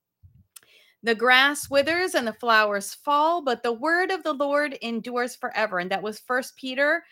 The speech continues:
uh, one twenty-four and twenty-five. And then we had, ooh,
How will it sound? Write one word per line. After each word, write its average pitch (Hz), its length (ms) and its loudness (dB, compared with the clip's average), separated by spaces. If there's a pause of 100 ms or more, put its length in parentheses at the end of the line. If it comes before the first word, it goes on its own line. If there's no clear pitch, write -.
(260)
uh, 185 600 2
one 269 340 0
twenty-four 247 480 -4
and 214 100 -4
twenty-five. 285 720 -2 (680)
And 220 220 -4
then 240 200 -2
we 247 160 -6
had, 208 640 0 (600)
ooh, 392 160 -8